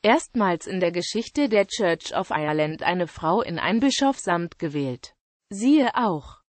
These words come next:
Anglikanische Kathedralen in der Republik Irland,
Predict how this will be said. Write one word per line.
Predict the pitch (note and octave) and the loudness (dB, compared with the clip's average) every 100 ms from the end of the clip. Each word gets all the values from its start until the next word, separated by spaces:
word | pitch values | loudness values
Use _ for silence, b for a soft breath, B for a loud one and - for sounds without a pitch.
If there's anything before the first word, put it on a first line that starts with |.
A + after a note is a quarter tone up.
| _ | _
Anglikanische | G3 G3 G3+ A#3+ - C4+ B3 F3+ G#3+ | -4 -2 -4 -6 -2 0 0 0 -4
Kathedralen | - G#3 F#3+ F3 F3 F#3 - | -2 -2 0 0 0 0 -2
in | G3 | -2
der | G#3+ | -2
Republik | G#3+ A3 B3+ G#3+ C4 - | -2 -2 -2 0 -2 -2
Irland, | - A#3 F3 D3+ C3+ - | -2 0 0 -2 -8 -14